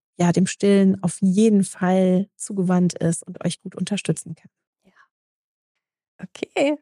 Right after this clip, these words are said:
Speaker 2: Hey, mir hat's Spaß gemacht. Ich denke, wir sammeln einfach mal fleißig weiter und wer weiß, vielleicht gibt's irgendwann eine Second Edition. <laughs>
Speaker 1: Ich glaube, Material hätten wir genug.
Speaker 2: Hätten wir, oder?
Speaker 1: <laughs>
Speaker 2: Ich kann euch noch empfehlen, zwei Blogartikel von mir. Ich hab einmal, das verlinke ich euch, Stillen leicht gemacht,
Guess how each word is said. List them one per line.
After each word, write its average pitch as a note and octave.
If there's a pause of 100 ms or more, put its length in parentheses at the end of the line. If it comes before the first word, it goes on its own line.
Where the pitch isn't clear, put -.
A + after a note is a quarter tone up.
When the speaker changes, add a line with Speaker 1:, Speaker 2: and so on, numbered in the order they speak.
(240)
Speaker 2:
Hey, A3
mir B3+
hat's D#4+
Spaß G#3
gemacht. D4+
Ich -
denke, C4
wir A#3
sammeln A3+
einfach B3
mal A3+
fleißig G#3+
weiter A3+
und G#3+
wer G3+
weiß, G3+
vielleicht -
gibt's -
irgendwann F#3+
eine F3+
Second G3
Edition. F#3+ (840)
<laughs> - (100)
Speaker 1:
Ich -
glaube, G#3+
Material G3
hätten E3+
wir F#3+
genug. F#3
Speaker 2:
Hätten B3+
wir, A#3
oder? D4 (140)
Speaker 1:
<laughs> - (420)
Speaker 2:
Ich -
kann D#4
euch C#4+
noch D#4
empfehlen, C4+
zwei G#3+
Blogartikel D#4
von B3+
mir. B3
Ich -
hab G#3
einmal, G3
das -
verlinke A3+
ich -
euch, G3
Stillen A3+
leicht G3+
gemacht, F#3+